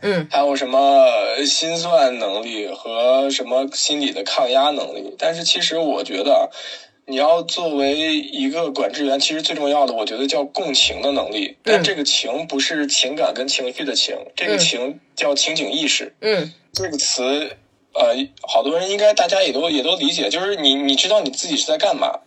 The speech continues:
Speaker 1: 嗯。
Speaker 2: 但是这个共情呢，就是说你不光要知道自己是在干嘛，你也要知道你其他的同事、你周围的这些扇区啊，然后你塔台的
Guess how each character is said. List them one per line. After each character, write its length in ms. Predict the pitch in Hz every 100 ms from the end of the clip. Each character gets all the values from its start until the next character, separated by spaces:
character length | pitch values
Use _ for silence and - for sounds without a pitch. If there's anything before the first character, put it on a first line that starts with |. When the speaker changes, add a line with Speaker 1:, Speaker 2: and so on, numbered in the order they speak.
| -
Speaker 1:
嗯。 320 | 240 180 170 _ _
Speaker 2:
但 140 | - 202
是 80 | 214
这 120 | 220
个 80 | 170
共 240 | 160 165
情 220 | - 120
呢， 140 | 120 135
就 120 | 180
是 60 | 170
说 120 | 180
你 140 | 147
不 140 | 139 180
光 180 | 202
要 120 | 202 170
知 140 | 170
道 120 | 175
自 140 | 170 -
己 180 | - -
是 140 | 127
在 140 | 120
干 180 | 113 117
嘛， 180 | - 76
你 80 | 135
也 120 | 147
要 120 | 139
知 160 | 139 143
道 160 | 139 127
你 240 | 117 107 -
其 180 | -
他 200 | 143 156
的 120 | 151 131
同 220 | 123 113
事、 280 | 143 131 -
你 100 | 123
周 160 | 117 139
围 180 | 131 127
的 160 | 139
这 160 | 143 135
些 340 | 127 131 131
扇 300 | 139 - 127
区 280 | 123 - 135
啊， 280 | 127 110 -
然 140 | 113 110
后 160 | 117
你 140 | 113 110
塔 200 | - -
台 200 | - -
的 200 | 127